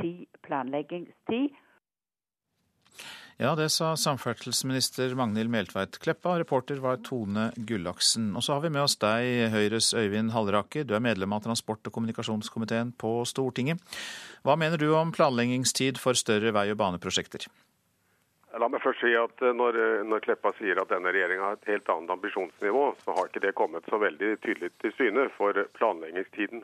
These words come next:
Speaker 3: har jo nettopp økt, eh, i takt med at veiene forfaller, og at etterslepet er blitt større, og at
Speaker 2: Og så var,
Speaker 3: prosjektene er
Speaker 2: så
Speaker 3: blitt dyrere og dyrere.
Speaker 2: Ja, så var det hva,
Speaker 3: Men, men
Speaker 2: hva du mener.
Speaker 3: <laughs> Ja, det, eh,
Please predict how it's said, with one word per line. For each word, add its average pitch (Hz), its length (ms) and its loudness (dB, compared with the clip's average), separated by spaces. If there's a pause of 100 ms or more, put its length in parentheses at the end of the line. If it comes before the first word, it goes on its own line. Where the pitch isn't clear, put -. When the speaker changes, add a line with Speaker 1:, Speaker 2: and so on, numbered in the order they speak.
(120)
Speaker 3:
har 90 220 2
jo 104 80 0
nettopp 104 500 -4
økt, - 400 0 (640)
eh, 98 380 2 (100)
i 98 380 -4 (100)
takt - 240 -10
med 107 140 2
at - 20 -20
veiene 85 400 -2
forfaller, 107 600 0 (100)
og 95 240 2
at - 220 -8
etterslepet 90 500 -4
er - 0 -
blitt - 240 -8
større, 151 300 2 (400)
og 160 80 0
at - 0 -
Speaker 2:
Og 135 80 0
så 160 140 4
var, 147 100 2
Speaker 3:
prosjektene 113 140 -8
er - 20 -2
Speaker 2:
så 139 160 2
Speaker 3:
blitt 104 220 -4
dyrere 90 140 2
og 98 60 2
dyrere. 90 360 2 (180)
Speaker 2:
Ja, 123 140 4 (100)
så 147 160 0
var 160 80 4
det 165 80 0
hva, 170 80 4
Speaker 3:
Men, 131 160 0
men 143 80 -2
Speaker 2:
hva 165 80 2
du 135 160 0
mener. 120 380 2 (300)
Speaker 3:
<laughs> - 360 -4
Ja, 139 300 2 (580)
det, 107 140 4
eh, 113 420 2